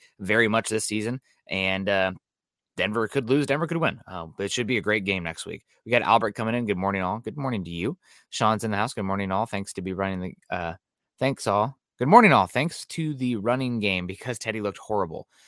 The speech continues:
Uh, we can get into that a little bit. We also, Mark is in the house. Good morning, guys. Albert saying Tweety was atrocious at time, cannot find receivers. Uh, Scott, what did you think of, uh, Teddy Bridgewater, um, in this game? Looking at his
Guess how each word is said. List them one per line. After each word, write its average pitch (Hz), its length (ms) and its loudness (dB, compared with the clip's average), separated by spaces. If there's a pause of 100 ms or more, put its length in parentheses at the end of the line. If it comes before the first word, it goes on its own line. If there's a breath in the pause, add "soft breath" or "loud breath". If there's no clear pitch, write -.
(160 soft breath)
Uh, 95 240 4
we 190 80 -2
can 240 100 -2
get 135 120 4
into 98 200 0
that 87 140 2
a 82 40 -4
little 82 220 -4
bit. 101 180 0
We 92 80 -2
also, 90 200 -4
Mark 95 220 0
is 92 140 -8
in 90 80 -4
the 87 40 -8
house. 95 200 -4
Good 95 100 -6
morning, 117 380 0
guys. 113 420 2 (340 soft breath)
Albert 107 300 2
saying 90 280 -4
Tweety 117 300 -2
was 107 140 0
atrocious 110 460 -4
at 101 100 -4
time, 104 240 -4
cannot - 280 -6
find 87 280 -4
receivers. 123 600 -2 (380 soft breath)
Uh, 107 240 6
Scott, 123 300 4
what 147 80 6
did 156 120 2
you 185 80 4
think 120 260 -2
of, 104 180 4
uh, 95 220 4
Teddy 107 200 0
Bridgewater, 95 560 0 (100)
um, 95 300 -4
in 98 180 -6
this 95 160 -6
game? 85 300 -6
Looking 117 220 -4
at 120 100 0
his 101 200 -4